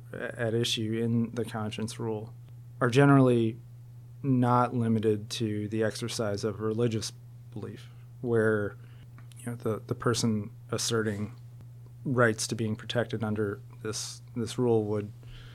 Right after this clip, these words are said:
say, "Well, I am a Catholic and therefore this." It, it can just be upon,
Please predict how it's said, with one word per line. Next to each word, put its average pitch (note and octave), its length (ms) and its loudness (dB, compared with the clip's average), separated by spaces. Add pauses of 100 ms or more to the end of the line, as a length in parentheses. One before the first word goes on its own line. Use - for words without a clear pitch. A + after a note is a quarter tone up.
(580)
say, G#2 300 0
"Well, G#2+ 240 -2
I B2 120 4
am A#2+ 160 4
a A2+ 120 2
Catholic A#2 560 2
and A2 240 0
therefore G#2 800 -2 (560)
this." G2+ 440 -4
It, C3+ 200 -2
it A#2+ 180 0
can B2+ 560 4
just A#2+ 340 0
be G#2+ 460 -2 (400)
upon, A#2+ 440 6